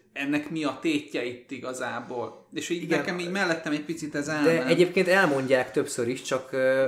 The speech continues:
Speaker 1: El
Speaker 2: sok
Speaker 1: csak
Speaker 2: az embernek.
Speaker 1: ig-, igen,
Speaker 2: Tehát
Speaker 1: úgy
Speaker 2: az, hogy te, nek-,
Speaker 1: elsikadtam
Speaker 2: az, hogy neked ott van a
Speaker 1: fölötte.
Speaker 2: szint, szintra, és éppen a, a, a, elmondják, hogy akkor Nilfgaard támad,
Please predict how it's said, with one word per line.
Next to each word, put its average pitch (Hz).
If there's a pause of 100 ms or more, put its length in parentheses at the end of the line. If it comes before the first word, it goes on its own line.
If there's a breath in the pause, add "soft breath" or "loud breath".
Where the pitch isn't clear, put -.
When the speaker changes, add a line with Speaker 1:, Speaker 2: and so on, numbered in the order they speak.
(140)
Speaker 1:
El 277
Speaker 2:
sok 202
Speaker 1:
csak 190
Speaker 2:
az 147
embernek. 131
Speaker 1:
ig-, 254
igen, 220
Speaker 2:
Tehát -
Speaker 1:
úgy 294
Speaker 2:
az, 214
hogy 262
te, 233
nek-, 262 (100)
Speaker 1:
elsikadtam 180
Speaker 2:
az, 160
hogy 151
neked 185
ott 240
van 175
a -
Speaker 1:
fölötte. 143
Speaker 2:
szint, 180
szintra, 185
és 139
éppen 165
a, 117
a, 113 (340 loud breath)
a, 110
elmondják, 135
hogy 123
akkor 113
Nilfgaard 123
támad, 113